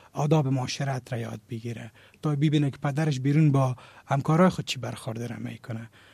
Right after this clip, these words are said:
می‌گن که پدر ما بزرگ است، از خاطر ازی که وقتی ما می‌بینیمش با دیگرها چی برخورد می‌کنه.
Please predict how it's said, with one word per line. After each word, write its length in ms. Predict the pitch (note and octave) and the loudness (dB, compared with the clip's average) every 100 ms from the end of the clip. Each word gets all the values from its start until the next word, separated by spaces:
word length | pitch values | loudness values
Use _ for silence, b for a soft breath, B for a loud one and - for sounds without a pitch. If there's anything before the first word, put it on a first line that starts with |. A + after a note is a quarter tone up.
| b | b
می‌گن 360 | E3+ E3+ E3 D#3+ | 6 8 8 6
که 300 | D3 D#3 D3 b b b | 6 4 4 b b b
پدر 360 | - D#3 F3+ F#3+ | 2 4 6 8
ما 320 | F3 F3+ F#3 F3+ b - B2+ | 8 6 4 0 b -10 -2
بزرگ 460 | C#3+ C3 F3 D3 A2+ | -2 4 6 6 -2
است، 300 | G#2+ - - | -8 -12 -10
از 160 | B2 - | -10 -4
خاطر 320 | D3+ - E3 | -4 0 2
ازی 380 | D#3+ E3 F#3+ F#3 b b - | 4 6 4 2 b b -4
که 60 | |
وقتی 260 | C#3+ - D3 | -2 0 0
ما 60 | |
می‌بینیمش 560 | D#3 F3+ F3+ E3 D3+ C#3+ | 6 6 8 6 4 0
با 160 | - C3 | -4 -6
دیگرها 360 | B2+ C#3+ E3+ | -4 0 0
چی 140 | F3 - | 0 -4
برخورد 420 | B2+ A2+ B2 A2 | -8 -6 -10 -8
می‌کنه. 460 | A2+ A2 - A2+ | -8 -10 -12 -14